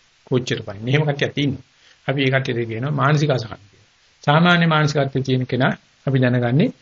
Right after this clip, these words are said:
එයා මරණය දුකකට හෝ මරණාසන්න දුකටපත් වෙලා හෝ මගේ මේක රැකගන්න උත්සාහ කරනවා. සත්ත්ව ගතිය.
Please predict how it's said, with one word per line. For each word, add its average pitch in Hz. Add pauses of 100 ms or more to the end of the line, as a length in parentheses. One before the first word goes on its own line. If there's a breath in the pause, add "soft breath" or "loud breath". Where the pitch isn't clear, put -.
(300 soft breath)
එයා 156 (340)
මරණය 165 (720)
දුකකට 156
හෝ 156
මරණාසන්න 156
දුකටපත් 143
වෙලා 123
හෝ 147 (1200 soft breath)
මගේ 143 (600 soft breath)
මේක 156
රැකගන්න 151
උත්සාහ 190
කරනවා. - (460)
සත්ත්ව 147
ගතිය. -